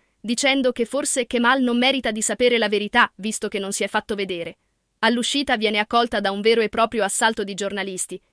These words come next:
informati chiaramente da Asu, che le chiedono se è rimasta incinta di Emir Kozkuoglu. In un primo momento, Nihan appare turbata dalla domanda, ma poi comprende che questa potrebbe salvarla da ulteriori complicazioni,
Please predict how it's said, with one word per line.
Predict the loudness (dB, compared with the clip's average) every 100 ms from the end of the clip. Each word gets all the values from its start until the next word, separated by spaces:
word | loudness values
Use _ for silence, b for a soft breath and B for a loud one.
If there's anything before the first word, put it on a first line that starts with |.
| _
informati | -4 -4 -2 4 4 4 0
chiaramente | -4 -2 -4 -6 -2
da | -2 -2
Asu, | -4 -10 -14 _ _ _
che | -4
le | -2
chiedono | 0 2 2 -2
se | -2
è | -2
rimasta | 0 -2 -2
incinta | -4 -4 -4 -2 -2
di | -4
Emir | -4 -4 -6
Kozkuoglu. | -8 -6 -6 -6 -8 -14 -16 _ _ _ _ _ _ 0
In | 2
un | 2
primo | 0 0 0
momento, | 0 0 -2 -4 -8 _ _ -2
Nihan | 2 2 2 -2
appare | 0 0 0
turbata | -2 -2 4 2 2
dalla | -4 -6
domanda, | -6 -6 -8 -8 -10 _ _ _ _ _ -2
ma | 2
poi | 4 4
comprende | 2 -4 -2 -2 -4
che | -6
questa | 0 0 0 -6
potrebbe | -4 -2 -2 -2
salvarla | -2 2 2 2 0
da | -2
ulteriori | -2 -4 0 0 0
complicazioni, | -4 -6 -8 -8 -6 -4 -4 -6